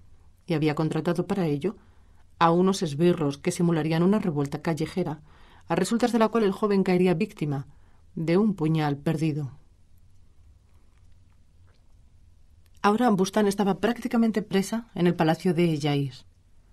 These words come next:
"Muchacha, las cosas están cambiando", repetía nuestra aya a solas con Bustán,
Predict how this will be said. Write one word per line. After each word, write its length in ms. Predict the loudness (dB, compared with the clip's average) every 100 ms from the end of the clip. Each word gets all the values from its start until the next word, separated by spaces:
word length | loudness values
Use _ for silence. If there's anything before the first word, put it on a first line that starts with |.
| _ _ -20 -20 -20 _ -20 -20 -8
"Muchacha, 580 | -2 0 0 0 0 -2 -6 -20 _ -20 -20 -20 -12 0
las 300 | 2 2 0
cosas 420 | -4 -4 -4 -8
están 320 | -6 -4 -4
cambiando", 640 | -2 -2 -2 -2 -4 -8 -16 -20 _ _ -20 -20 -20 -20 -16
repetía 500 | -4 -2 0 4 4
nuestra 380 | 6 4 2 0
aya 320 | 0 -2 -10 -6
a 100 | -4
solas 340 | 0 0 -2
con 240 | 0 2 2
Bustán, 520 | 0 -2 0 0 -4